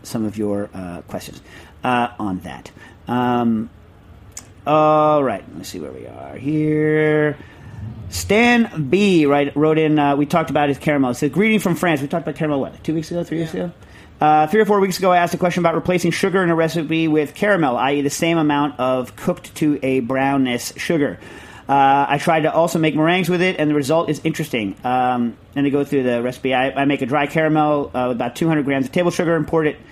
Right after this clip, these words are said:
Speaker 1: uh, well hot, uh, on a hundred grams of egg whites being whipped, almost the same as Italian meringue. After shaping the meringue, I cooked them for two hours at a hundred and twenty C. Quite a bit of the liquid caramel turned solid when pouring it into the egg whites. It got a bit scary, scary with caramel bits making the strong clingety-cling sound from the electric whip.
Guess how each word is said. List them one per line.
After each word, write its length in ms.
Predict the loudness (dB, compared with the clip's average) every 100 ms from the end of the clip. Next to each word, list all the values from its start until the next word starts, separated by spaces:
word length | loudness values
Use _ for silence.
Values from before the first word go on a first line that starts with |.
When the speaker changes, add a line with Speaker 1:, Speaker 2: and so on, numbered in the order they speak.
| -20 -14 -2
Speaker 1:
uh, 340 | 0 2 0 -4
well 340 | -2 0 0
hot, 420 | 0 0 0 -2 -4
uh, 340 | -2 -2 -2
on 240 | -2 -2 -2
a 160 | -2
hundred 220 | -2 -2 0
grams 220 | -2 -2
of 60 |
egg 160 | -2 0
whites 220 | 0 0
being 220 | 0 2
whipped, 340 | 2 0 -4 -16 -20 -10 -4
almost 200 | -2 -2
the 60 |
same 140 | -2 -2
as 80 | -2
Italian 300 | -2 0 0
meringue. 280 | 0 0
After 200 | -2 -4 -4
shaping 340 | -2 -2 0
the 60 | 0
meringue, 240 | 0 0
I 40 |
cooked 200 | -2 -6
them 100 | -6
for 80 | -8
two 180 | -4 -2
hours 300 | 0 -2 -4
at 60 | -6
a 40 |
hundred 260 | -4 -6 -4
and 180 | -6 -6
twenty 240 | -8 -8
C. 500 | -6 -4 -2 -2 -4 -10 -20 -20 -2
Quite 180 | 0 0
a 40 |
bit 120 | 0
of 60 | 0
the 80 | 0
liquid 240 | 0 -2
caramel 320 | 0 0 0
turned 200 | 0 -4
solid 300 | 0 2 2
when 140 | 0 -2
pouring 220 | -2 0
it 20 |
into 100 | -2
the 120 | -2
egg 180 | -2 0
whites. 280 | 0 0 -2
It 40 |
got 180 | -4 -4
a 20 |
bit 160 | -4 -6
scary, 520 | -4 -2 0 0 -4 -8
scary 300 | -2 0 0
with 140 | -2
caramel 280 | -2 0 0
bits 180 | 0 -2
making 240 | -2 -2
the 60 | -2
strong 300 | -2 -2 -2
clingety-cling 600 | -2 -2 0 0 -2 0
sound 320 | 0 -2 -2
from 80 | -2
the 60 |
electric 340 | -2 -4 -8 -2
whip. 280 | -2 -2